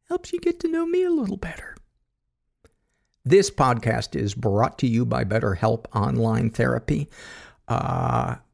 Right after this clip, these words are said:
I cannot imagine where I would be without therapy. You know, self-knowledge is so,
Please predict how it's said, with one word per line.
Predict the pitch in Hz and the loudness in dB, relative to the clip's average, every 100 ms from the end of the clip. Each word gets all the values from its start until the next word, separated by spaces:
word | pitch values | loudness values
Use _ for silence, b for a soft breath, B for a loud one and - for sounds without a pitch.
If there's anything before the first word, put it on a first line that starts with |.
| _ _ _ | _ _ _
I | - 180 135 202 196 - _ _ | -4 0 0 2 0 -2 _ _
cannot | - - - 240 220 208 143 | -10 -6 -2 0 2 2 0
imagine | 123 120 113 131 131 117 113 | 0 0 0 -2 -2 -2 0
where | 110 113 110 - | 0 2 0 0
I | 110 110 107 | -2 0 0
would | 107 110 98 | 0 0 0
be | 113 98 107 - | -2 -2 -6 -6
without | 101 - 101 92 - | -4 -2 -4 -6 -10
therapy. | - - 98 - - 90 - - - - | -12 -8 -6 -6 -6 -6 -8 -18 -20 -14
You | 110 | -10
know, | 113 | -8
self-knowledge | - 143 - 131 117 120 107 98 - b b b b b b b _ | -4 -4 -2 -2 0 2 0 -2 -8 b b b b b b b _
is | 113 110 110 - | 0 2 2 -2
so, | - - 311 247 202 107 82 - | -2 0 2 4 4 2 -2 -8